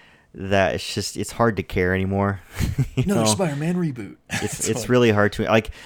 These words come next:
Speaker 1: I honestly, and I mean this, I think the, I think the twenty eighteen Spider-Man video game, that Spider-Man I think is way better than, uh,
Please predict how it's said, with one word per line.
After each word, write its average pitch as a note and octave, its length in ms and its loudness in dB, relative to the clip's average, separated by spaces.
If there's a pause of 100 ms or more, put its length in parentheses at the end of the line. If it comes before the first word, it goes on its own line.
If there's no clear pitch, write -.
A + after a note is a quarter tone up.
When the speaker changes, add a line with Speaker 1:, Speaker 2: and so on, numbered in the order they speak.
(280)
Speaker 1:
I D3 260 4
honestly, C#3+ 500 2
and A#2 120 4
I B2+ 80 6
mean A#2+ 260 2
this, F2 340 -6
I A#2 160 0
think D3 360 -2
the, A2 720 2 (800)
I G#2+ 100 0
think - 260 -2
the C#3 80 -4
twenty B2 420 2
eighteen A2 460 2
Spider-Man G2+ 580 -2
video F2+ 360 -2
game, E2 420 -4 (520)
that A2+ 200 2
Spider-Man F#2+ 500 2
I F2+ 100 0
think F#2 220 -4
is E2+ 120 -8
way F#2 340 2
better D#2+ 500 -4
than, E2 280 -4
uh, D2 320 -6